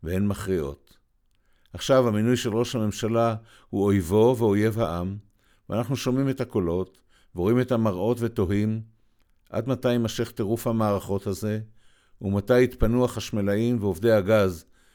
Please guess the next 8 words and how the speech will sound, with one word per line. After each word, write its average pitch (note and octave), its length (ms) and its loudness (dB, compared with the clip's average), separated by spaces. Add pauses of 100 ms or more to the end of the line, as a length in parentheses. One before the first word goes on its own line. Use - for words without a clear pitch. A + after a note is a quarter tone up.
(280)
לטפל A2 400 0
בחוטים A#2+ 500 0
הגלויים A2+ 460 2
ודליפת G2+ 440 -4
הגז G2 500 0 (560)
וסכנת G2+ 580 -4
הפיצוץ G2 520 -4
האמיתית? E2+ 640 -8